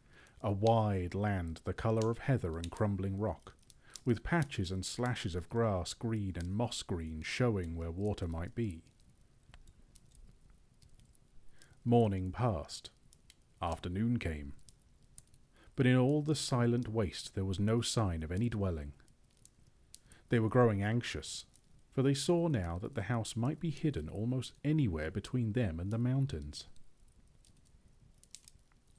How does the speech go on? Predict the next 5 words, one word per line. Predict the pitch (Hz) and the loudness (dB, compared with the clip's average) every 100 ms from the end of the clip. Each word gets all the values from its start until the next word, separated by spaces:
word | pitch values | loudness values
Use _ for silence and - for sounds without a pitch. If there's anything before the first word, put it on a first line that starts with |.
| - _ _ - _ _ _ - - - - | -20 _ _ -20 _ _ _ -20 -18 -18 -10
They | - 117 | -2 -2
came | - 117 117 | 2 2 2
on | 110 104 | 0 0
unexpected | 101 107 113 - - 107 117 107 | 0 -2 -2 -6 -6 -4 -4 -2
valleys, | 101 90 87 90 - | 0 0 -4 -6 -10